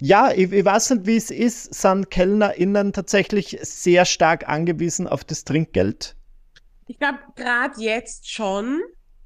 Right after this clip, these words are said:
Speaker 1: Okay.
Speaker 2: Weil grad die Gastro ein bisschen struggelt, gute MitarbeiterInnen zu finden.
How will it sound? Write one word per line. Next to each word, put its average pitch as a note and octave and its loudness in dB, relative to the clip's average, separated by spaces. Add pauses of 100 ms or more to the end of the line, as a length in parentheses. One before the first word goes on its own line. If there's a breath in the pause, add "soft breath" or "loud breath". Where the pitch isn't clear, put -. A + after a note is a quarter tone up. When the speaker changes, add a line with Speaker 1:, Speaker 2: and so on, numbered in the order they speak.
(140)
Speaker 1:
Okay. E3 2 (580)
Speaker 2:
Weil A3 -4
grad G#3+ -8
die A#3+ -10
Gastro G3 -6
ein A3 -6
bisschen A3 -10
struggelt, G#3 -6
gute G#3+ -6
MitarbeiterInnen G3+ -4
zu G#3 -10
finden. A3+ -6